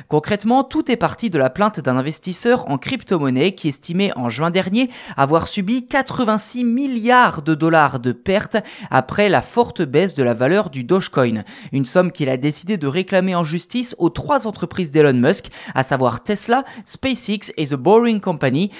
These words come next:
sa société dédiée à la construction de tunnels. D'après l'agence de presse Reuters,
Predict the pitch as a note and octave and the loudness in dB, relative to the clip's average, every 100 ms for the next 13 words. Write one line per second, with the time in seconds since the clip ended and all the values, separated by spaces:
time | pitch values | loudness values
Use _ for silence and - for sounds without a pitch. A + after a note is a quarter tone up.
0 | - - C#3+ G#3 G3 F#3 - F#3 G3+ C3 | -10 -4 -2 -2 -4 -6 -2 -2 -2 -4
1 | C3+ B2 C3 G3 - A#2+ - A#3+ A#3+ - | -6 -4 -2 -2 -2 -8 -6 -4 -4 -6
2 | D3 - F3+ C3 - E3 A#2+ G#2+ - - | -10 -6 -4 -4 -2 0 0 -2 -12 -20
3 | - B2+ A#2+ C#3+ B2+ B2+ D#3+ C3+ B2 D#3+ | -2 -2 0 0 0 0 -2 -2 -2 -4
4 | B2 C#3 C#3+ F3 G#3 A3 C#3 | -4 -2 -2 0 0 -2 -2